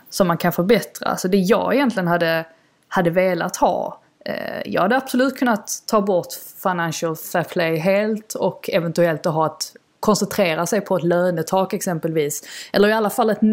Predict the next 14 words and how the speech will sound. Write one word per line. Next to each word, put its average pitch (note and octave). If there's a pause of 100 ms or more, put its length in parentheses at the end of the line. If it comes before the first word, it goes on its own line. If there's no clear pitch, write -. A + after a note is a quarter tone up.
(120)
alltså G#3+
något A3+
form F#3+
av F3
regelverk E3+
som G3
gör F3
att D3+
man D#3+ (280)
har F3+
större E3+
kontroll G#3
på G#3+
vilka, F3